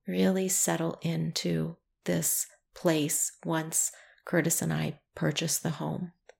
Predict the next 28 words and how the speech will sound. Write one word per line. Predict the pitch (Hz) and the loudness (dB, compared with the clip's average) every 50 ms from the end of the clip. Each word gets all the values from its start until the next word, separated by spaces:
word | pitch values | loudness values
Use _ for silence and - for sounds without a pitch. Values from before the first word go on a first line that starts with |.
| _ _ _ _ - | _ _ _ _ 4
And | 202 202 208 208 208 - - | 6 6 6 6 4 2 0
by | - 185 196 202 | 0 2 4 6
a | 202 - 214 208 | 6 6 6 6
little | - - 262 277 294 240 | 6 8 8 8 8 6
while, | - - - 180 175 196 202 - - - | 6 2 0 0 0 0 0 -2 -2 -4
I | 165 180 240 302 | -4 -2 0 0
mean | 311 240 160 147 151 147 143 151 160 165 - - _ _ _ - - _ | 2 2 2 2 2 0 0 -2 -4 -6 -10 -16 _ _ _ -20 -16 _
quite | - - 190 180 185 190 | 0 4 4 4 4 4
a | |
few | 185 - - 180 170 | 0 0 0 2 2
years, | 170 147 160 165 165 151 139 - - - - - - - - _ _ _ _ _ _ _ _ _ _ - | 2 2 0 0 0 0 -2 -2 -4 -4 -4 -4 -4 -6 -12 _ _ _ _ _ _ _ _ _ _ -6
a | - | -6
couple | - - 277 - - 233 196 170 | -4 -6 -6 -2 0 0 0 0
of | 156 - - | -2 -2 -4
years. | - - - 104 - - - - - - - _ _ _ _ _ _ - - - - _ _ _ _ _ - | -4 -4 -4 -4 -6 -8 -10 -10 -10 -12 -14 _ _ _ _ _ _ -20 -20 -20 -20 _ _ _ _ _ 6
We | - 233 240 254 | 8 8 8 8
had | 269 247 262 | 6 4 4
been | 269 226 226 | 2 2 2
here | 226 - 233 214 | 2 0 0 0
nine | 202 190 180 170 170 180 180 175 | 0 0 0 0 -2 -2 -2 0
months | 170 165 160 156 - - - - - - - - - - | 0 0 0 -2 -2 -4 -4 -4 -4 -4 -6 -10 -8 -4
when | 180 180 175 175 | -2 0 0 0
Gwyn | 175 180 180 175 170 170 | 0 2 2 2 2 0
made | 170 165 160 151 - | 0 0 0 0 -2
the | - - | -4 -4
invitation | - - 165 - 143 - - 165 165 - - - - 175 | -2 -2 -2 -2 -4 -4 -4 0 2 2 2 2 0 -4
to | - - 170 | -4 -4 -4
me. | 165 170 180 - - | -6 -6 -6 -10 -14